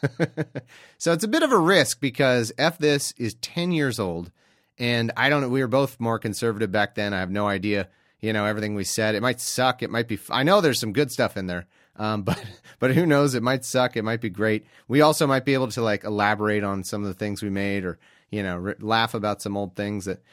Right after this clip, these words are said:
and our lives were totally different ten years ago. Um, who knows if we, uh, you know, make, made some jokes that we wouldn't stand by now. We'll definitely,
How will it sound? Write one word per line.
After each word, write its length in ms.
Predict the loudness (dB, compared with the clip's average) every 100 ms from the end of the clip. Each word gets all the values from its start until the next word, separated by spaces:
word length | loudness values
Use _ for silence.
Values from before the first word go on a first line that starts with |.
| _ -6
and 120 | -2
our 100 | 0
lives 260 | 0 -2
were 60 | -4
totally 300 | -6 -4 -2
different 300 | -2 -4 -6
ten 200 | -4 -4
years 180 | -4 -4
ago. 260 | -4 -6 -8 _ _
Um, 300 | -6 -4 -2 2
who 160 | 4
knows 260 | 6 4 4
if 100 | 0
we, 300 | 0 2 4
uh, 420 | 6 6 6 4
you 180 | 2 2
know, 140 | 2
make, 280 | 2 0 -2
made 220 | -2 -2
some 120 | -2 0
jokes 240 | 0 0
that 100 | -2
we 100 | 0
wouldn't 260 | 0 0 -2
stand 340 | -2 -2 0
by 140 | 0 0
now. 280 | -2 -4
We'll 140 | -6 -4
definitely, 480 | -4 -4 -6 -6